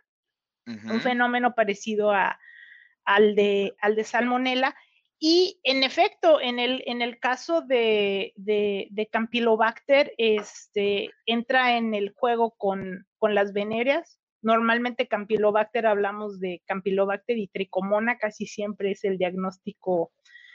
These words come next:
Speaker 2: diferencial. Y con los,
Speaker 1: Diferencial.
Speaker 2: y con los campilos podemos tener igual otra vez dos fenómenos. Podemos tener el fenómeno venéreo, donde el macho como portador está jugando un, un papel, este, importante.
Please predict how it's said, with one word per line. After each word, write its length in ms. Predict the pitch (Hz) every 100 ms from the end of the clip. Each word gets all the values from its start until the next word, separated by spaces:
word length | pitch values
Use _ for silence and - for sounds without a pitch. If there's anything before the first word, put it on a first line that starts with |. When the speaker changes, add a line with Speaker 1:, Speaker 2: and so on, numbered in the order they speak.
| - -
Speaker 2:
diferencial. 580 | 233 254 262 262 277 302
Y 40 |
con 120 | -
los, 220 | - - 302
Speaker 1:
Diferencial. 280 | 311 196 _ _
Speaker 2:
y 180 | 285 -
con 180 | 302 311
los 160 | 320
campilos 500 | - 330 349 330 339
podemos 380 | - 285 277 269
tener 300 | 262 247 247
igual 260 | 254 240 226
otra 240 | 226 226
vez 180 | 220 202
dos 220 | 202 -
fenómenos. 500 | 233 269 320 254 208
Podemos 440 | - 208 214 233
tener 280 | - 233 220
el 100 | 220
fenómeno 540 | - 202 208 226 226 202
venéreo, 460 | 196 208 208 233
donde 260 | 208 196 190
el 140 | 185
macho 420 | 202 214 220 233
como 280 | - 202 185
portador 680 | - 190 - 196 190 202 202
está 380 | 202 - - 190 -
jugando 420 | 190 196 202 190
un, 400 | 190 185 180 185 _ _ _ _ _ _ -
un 160 | 202 202
papel, 560 | 214 - 208 208 208 _ _ _ _ _
este, 460 | 196 190 - 208 -
importante. 600 | 226 240 262 254 240 269